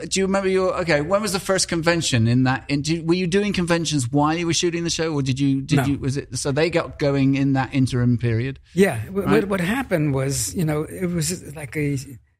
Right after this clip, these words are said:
Speaker 2: centrifugal force or something where the fans and their enthusiasm just generated more interest and more interest. And, uh,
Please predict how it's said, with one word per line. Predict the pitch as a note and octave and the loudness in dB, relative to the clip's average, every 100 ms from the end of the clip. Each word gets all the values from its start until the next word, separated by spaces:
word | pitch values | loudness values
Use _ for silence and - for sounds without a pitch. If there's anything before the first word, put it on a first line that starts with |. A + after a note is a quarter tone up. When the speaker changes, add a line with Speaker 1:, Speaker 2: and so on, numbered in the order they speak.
| _ _ _ _ _ | _ _ _ _ _
Speaker 2:
centrifugal | - D#3 - F#3+ F3 - C3+ | -2 -2 -6 -10 -10 -10 -10
force | - D#3+ D#3+ - | -4 -2 -2 -4
or | B2+ | -4
something | G2 B2+ A#2+ B2+ B2 | -4 -6 -4 -2 -2
where | B2+ - - _ _ _ _ - | -4 -10 -20 _ _ _ _ -8
the | A3+ F3+ | -4 -2
fans | F3 - G3+ A3 F3+ C3+ C3 B2+ - - _ _ _ _ _ - | -2 -2 0 2 0 -2 -2 -4 -6 -12 _ _ _ _ _ -12
and | - D3 | -4 0
their | D3+ | 0
enthusiasm | C#3 C#3+ G#3+ F#3+ D3 C3 A#2+ B2+ B2 A2+ - _ _ | 0 0 -2 0 -2 -2 -4 -4 -6 -10 -18 _ _
just | F3 D#3 - | 0 0 0
generated | E3 D#3 F#3 E3+ E3 E3 D#3 | -2 0 2 2 2 2 0
more | D3 G3 F#3 E3 E3+ E3+ E3+ E3 | -2 -4 2 4 6 4 4 2
interest | E3 C#3+ E3+ - | 0 -2 -4 -2
and | E3 | 0
more | C#3 D#3+ D#3 | 2 2 2
interest. | E3 D#3 D#3 - - - _ _ D3 | 0 -2 -4 -4 -8 -20 _ _ 0
And, | C#3 C#3 C#3 C#3 C3+ - | 2 2 2 0 -2 -4
uh, | E3+ C#3+ C3+ B2+ | -4 -2 0 -2